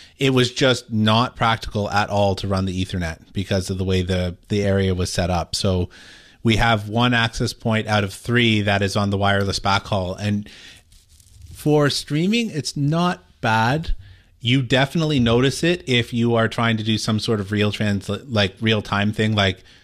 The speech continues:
I don't know, a Skype call or something like that. You know that you've gotten connected to the wireless backhaul one because it's,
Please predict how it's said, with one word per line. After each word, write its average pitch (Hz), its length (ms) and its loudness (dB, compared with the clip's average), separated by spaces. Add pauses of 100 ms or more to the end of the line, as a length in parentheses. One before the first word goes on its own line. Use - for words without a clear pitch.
(220)
I 104 160 -2
don't 98 120 -2
know, 95 100 0
a 92 40 -2
Skype 98 320 0
call 95 220 0
or 92 60 -2
something 92 280 -4
like 90 160 -4
that. 87 220 -4
You 110 140 2
know 110 460 2
that 90 260 -4
you've 101 160 -6
gotten 98 320 0
connected 98 560 -2
to 104 100 -2
the 92 300 -2
wireless 95 380 0
backhaul 98 500 -2
one 90 220 -6
because 87 420 -6
it's, - 240 -6